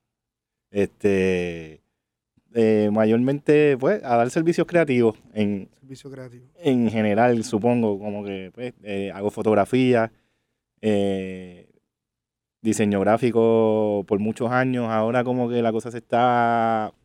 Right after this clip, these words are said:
Speaker 1: eh, se está dando más lo de la fotografía.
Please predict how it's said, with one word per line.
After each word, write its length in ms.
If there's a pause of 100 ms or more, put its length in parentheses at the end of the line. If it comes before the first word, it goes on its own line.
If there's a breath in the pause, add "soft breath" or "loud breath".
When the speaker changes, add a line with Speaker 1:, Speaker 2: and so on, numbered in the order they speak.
(600)
Speaker 1:
eh, 960 (1400)
se 100
está 160
dando 240
más 140
lo 240
de 60
la 80
fotografía. 640